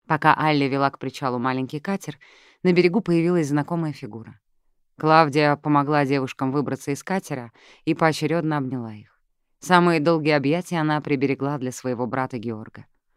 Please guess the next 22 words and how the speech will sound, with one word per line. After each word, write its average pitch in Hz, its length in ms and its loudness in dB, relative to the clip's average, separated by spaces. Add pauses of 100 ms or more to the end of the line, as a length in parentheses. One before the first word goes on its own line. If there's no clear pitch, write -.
(340)
Обычно 151 440 2
сдержанная 139 580 0
экономка 135 480 0
Атлантиса 143 580 -6
разрыдалась 139 640 -6
в - 60 -18
его 120 180 -8
руках. - 440 -18 (500)
«Девочки», — 156 680 -4 (220)
всхлипывала 131 640 -4
она, — 127 280 -8 (540)
«ваш 190 260 0
отец — 214 400 -2
настоящий 180 680 -2
ангел-хранитель». 156 1000 -4 (920)
«Отведи 185 360 2
нас 170 180 4
к - 80 -16
нему, 135 220 -2
Клавдия», — 113 520 -12 (300)
попросила 127 480 -6
Майя. 110 380 -8